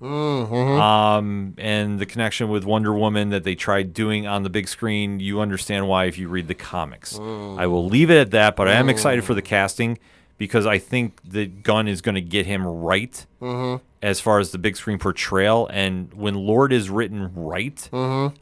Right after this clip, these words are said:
Speaker 2: a lot of good things can come from the character. And
Speaker 1: Okay.
Speaker 2: I think that's why I said, like,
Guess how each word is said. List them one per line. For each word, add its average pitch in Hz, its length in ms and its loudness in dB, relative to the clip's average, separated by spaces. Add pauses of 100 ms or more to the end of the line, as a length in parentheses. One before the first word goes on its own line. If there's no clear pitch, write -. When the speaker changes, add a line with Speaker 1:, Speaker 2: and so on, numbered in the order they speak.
(140)
Speaker 2:
a 104 80 2
lot 107 400 6
of 104 80 0
good 107 200 2
things 92 720 -2
can 98 160 -6
come 92 220 0
from 87 160 -4
the 87 60 0
character. 69 600 -6
And 104 220 0
Speaker 1:
Okay. 101 80 2
Speaker 2:
I 104 60 2
think 104 300 -2 (200)
that's 151 180 6
why 147 60 8
I 117 40 6
said, 113 180 4
like, 98 180 2